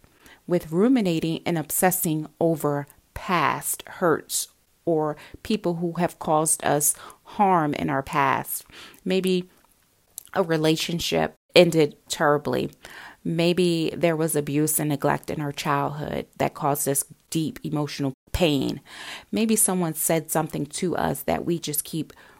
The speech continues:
ruminating in our minds about over and over and over again.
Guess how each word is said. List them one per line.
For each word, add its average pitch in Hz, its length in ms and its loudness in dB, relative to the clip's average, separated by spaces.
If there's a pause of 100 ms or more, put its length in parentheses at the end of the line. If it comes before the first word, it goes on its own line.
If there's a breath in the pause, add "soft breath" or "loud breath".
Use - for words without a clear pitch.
(100 loud breath)
ruminating 160 800 -2 (480)
in 175 160 4
our 151 120 2
minds 139 460 0
about 127 500 -4
over 151 340 -2
and - 300 -6
over 147 280 0
and - 260 -6
over 139 280 -4
again. - 460 -2